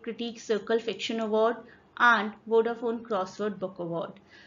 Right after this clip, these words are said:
तो ये सभी कुछ आप याद रखिए, ये भी आ सकता है आपको एग्जाम में, कौन से ईयर में कौन सा award and all that।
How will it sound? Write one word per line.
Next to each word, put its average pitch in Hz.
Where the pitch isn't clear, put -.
तो 247
ये 240
सभी 240
कुछ 269
आप 277
याद 247
रखिए, 254
ये 233
भी 254
आ 240
सकता 240
है 247
आपको 233
एग्जाम 226
में, 247
कौन 208
से 208
ईयर 214
में 214
कौन 190
सा 202
award 214
and 208
all 180
that। 185